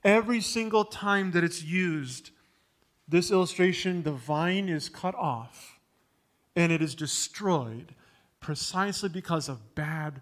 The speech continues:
fruit, because of the fruitlessness of Israel. Every single time in the Old Testament, it's an illustration of Israel's faithlessness.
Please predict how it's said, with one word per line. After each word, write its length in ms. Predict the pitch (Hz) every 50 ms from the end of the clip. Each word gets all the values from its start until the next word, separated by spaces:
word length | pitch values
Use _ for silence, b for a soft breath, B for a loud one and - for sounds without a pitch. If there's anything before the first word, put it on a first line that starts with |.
| - _ _
fruit, 420 | - - - - 143 123 113 -
because 560 | - 139 - - 180 185 185 190 190 175 175 - -
of 160 | 165 147 139
the 140 | 139 135 127
fruitlessness 1120 | - - - - 208 208 214 - 170 139 131 - - 131 120 123 127 - - - - - - B B B B B B
of 200 | 151 143 131 131 - -
Israel. 580 | 170 165 160 143 143 139 131 120 110 107 120 - _ _ _ _ _ _ _ _ _ _ _ _ _ _ _ _ _ _ -
Every 400 | 185 180 190 190 185 190 190 190
single 460 | 175 - - 180 175 170 160 165 160
time 420 | - - - 160 160 160 147 139
in 60 | 135 131
the 80 | 131
Old 160 | 131 135 -
Testament, 420 | - 147 131 - - - 123 120 - - B B B B B B
it's 160 | 151 143 - 143
an 80 | 143
illustration 680 | 156 156 165 160 - - - 156 151 135 - - 139
of 100 | 131 127 -
Israel's 500 | - 147 135 120 117 120 117 120 - -
faithlessness. 1040 | - _ 131 127 120 - - 156 - - - 196 - - - - - - - -